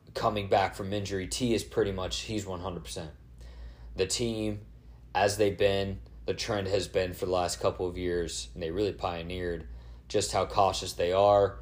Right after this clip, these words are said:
Um, they're doing that to the maximum degree with T. No need to rush him back. We already know what he can do. He already knows what this system is. Um, but he's one hundred percent.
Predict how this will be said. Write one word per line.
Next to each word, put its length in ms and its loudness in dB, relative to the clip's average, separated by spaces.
Um, 340 2
they're 160 6
doing 200 -2
that 160 -2
to 100 -6
the 100 -4
maximum 440 -4
degree 280 -4
with 120 -6
T. 340 -6
No 200 -6
need 260 -4
to 80 6
rush 300 4
him 120 -2
back. 460 4
We 60 -6
already 200 -4
know 120 -2
what 120 0
he 100 -2
can 160 -6
do. 420 0
He 160 -8
already 180 -4
knows 260 -4
what 120 -6
this 180 0
system 400 -4
is. 400 -4
Um, 180 -2
but 140 -2
he's 120 -6
one 120 -2
hundred 220 0
percent. 280 0